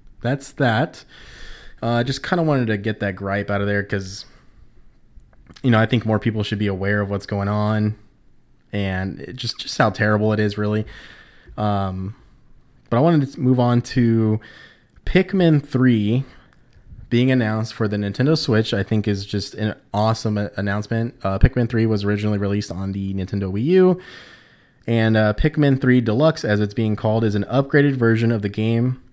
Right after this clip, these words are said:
It adds difficulty modes, new missions, and includes all the D L C released for the original game. And it will be released on October thirtieth. So this is something that, um,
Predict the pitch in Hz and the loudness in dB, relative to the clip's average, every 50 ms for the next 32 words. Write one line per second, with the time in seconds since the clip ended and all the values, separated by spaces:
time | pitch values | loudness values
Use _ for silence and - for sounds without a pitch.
0 | - - - - 104 98 - 90 104 101 101 98 101 104 104 117 120 131 151 147 | -20 -14 -6 -4 -4 -4 0 0 0 0 0 -2 -4 -4 0 0 0 2 2 0
1 | 143 151 147 143 156 151 151 147 147 151 151 156 156 156 156 117 110 120 139 139 | 2 2 0 2 2 2 4 4 6 6 4 4 2 0 -2 0 2 4 6 6
2 | 135 131 131 - 139 139 135 123 104 104 101 - 120 113 107 107 - 104 113 123 | 4 4 4 2 2 2 2 2 0 0 2 2 2 0 0 0 -2 0 0 2
3 | 127 127 117 113 120 117 110 110 - 131 123 104 104 104 107 110 104 - - 101 | 2 0 0 2 2 2 2 0 0 -2 0 0 0 0 0 0 -2 -2 -4 -4
4 | 101 98 101 107 104 104 104 101 98 101 92 90 92 95 - - - - - - | -2 -2 0 -2 -2 -2 -4 -4 -6 -6 -8 -8 -10 -12 -14 -20 -20 -20 -20 -20
5 | - - - - 110 107 107 110 113 110 107 107 113 110 104 101 101 101 104 104 | -20 -20 -14 -10 -6 -6 -4 -4 -4 -6 -4 -4 -4 -4 -2 -2 -2 -2 -2 -2
6 | 107 107 - - 101 98 95 73 85 95 - - 120 104 101 98 101 110 - 151 | -2 -4 -4 -6 -6 -6 -6 -8 -8 -10 -6 -4 0 0 2 0 0 -2 0 0
7 | 165 165 165 170 170 170 170 - - - - - - - _ _ _ - - - | 2 4 4 4 4 2 0 -4 -12 -20 -20 -20 -20 -20 _ _ _ -20 -20 -12
8 | - - 214 254 294 277 - 220 170 - - 170 160 151 170 156 147 127 120 120 | -4 0 0 0 0 0 0 -2 -2 2 2 2 4 4 4 4 6 4 4 2
9 | 113 113 - 120 117 110 107 107 101 98 98 101 107 | 0 -2 -2 -4 -4 -2 -2 -2 -4 -4 -6 -6 -8